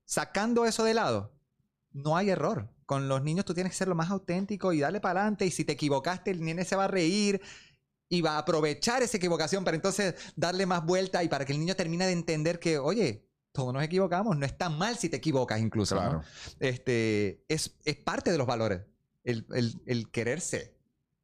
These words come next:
Speaker 1: El quererte. Tú sabes, que no, no importa lo que tú hagas o lo que tú digas. ¿Sabes qué?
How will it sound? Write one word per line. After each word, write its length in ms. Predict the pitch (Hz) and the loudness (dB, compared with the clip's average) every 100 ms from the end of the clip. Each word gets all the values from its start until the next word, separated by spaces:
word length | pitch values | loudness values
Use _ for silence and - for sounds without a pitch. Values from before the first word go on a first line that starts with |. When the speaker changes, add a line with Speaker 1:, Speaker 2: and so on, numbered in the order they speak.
| _ _ _ _ _ | _ _ _ _ _
Speaker 1:
El 260 | 107 107 98 | -6 -6 -4
quererte. 680 | 107 123 135 - 104 90 131 | -2 0 -2 -2 -4 -4 -10
Tú 100 | 117 | -4
sabes, 220 | 113 104 | -2 -2
que 140 | 117 113 | -2 -2
no, 180 | 127 139 | -2 -4
no 80 | |
importa 380 | 156 175 202 214 | -4 -4 -2 0
lo 120 | 208 196 | 0 -2
que 120 | 185 | -6
tú 220 | 190 196 | -4 0
hagas 260 | 185 202 190 | 0 2 2
o 40 | |
lo 80 | 165 | 0
que 100 | 143 | -2
tú 140 | - | -6
digas. 420 | 185 202 202 175 156 - - - | -2 2 2 2 0 -10 -20 -8
¿Sabes 160 | - 196 | -4 -2
qué? 420 | - 220 120 - | 0 0 0 -4